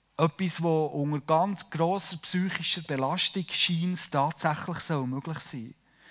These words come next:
Und er hat sich gewünscht, der Sohn von Gott hat sich gewünscht,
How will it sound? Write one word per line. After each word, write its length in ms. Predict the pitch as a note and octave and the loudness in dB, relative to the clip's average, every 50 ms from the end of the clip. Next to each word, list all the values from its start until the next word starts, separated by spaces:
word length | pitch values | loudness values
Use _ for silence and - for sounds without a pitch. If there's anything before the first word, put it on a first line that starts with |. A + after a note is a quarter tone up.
| - - - | -20 -18 -6
Und 100 | - C3 | 2 2
er 140 | C#3+ D3 C#3+ | 4 4 4
hat 180 | D3 C#3+ - - | 0 -2 -2 -4
sich 180 | - - - - | -8 -8 -8 -6
gewünscht, 580 | - C#3+ D#3+ F3 D#3+ A#2+ - - - - - - _ _ - | -2 -2 -2 0 -2 -2 -4 -4 -6 -6 -12 -20 _ _ -10
der 80 | B2+ A#2 | -8 -6
Sohn 300 | - C#3+ C#3+ C#3+ E3 D#3 | -4 -4 -2 -2 -4 -6
von 180 | - - C3 | -6 -10 -8
Gott 300 | - C3+ C#3 D3 - - | -4 -2 -4 -4 -2 -2
hat 160 | C#3 B2 - | -4 -4 -4
sich 200 | - - A2 - | -6 -12 -12 -12
gewünscht, 540 | - C3 B2+ C3+ D3 C#3+ B2 - - - - | -8 -4 -2 -2 -2 -2 -4 -6 -6 -8 -12